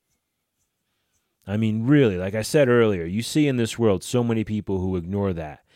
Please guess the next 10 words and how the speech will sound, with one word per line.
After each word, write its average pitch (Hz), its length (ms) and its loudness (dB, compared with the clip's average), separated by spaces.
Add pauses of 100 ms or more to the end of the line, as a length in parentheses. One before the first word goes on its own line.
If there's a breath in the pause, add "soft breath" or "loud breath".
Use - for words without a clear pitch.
(200 soft breath)
and 87 120 -8
they 101 80 -2
are 95 100 -2
codependent 104 680 -2
on 80 280 -10
another 104 340 2
person, 117 560 0
on 85 180 -6
a 85 60 -8
job, 104 640 0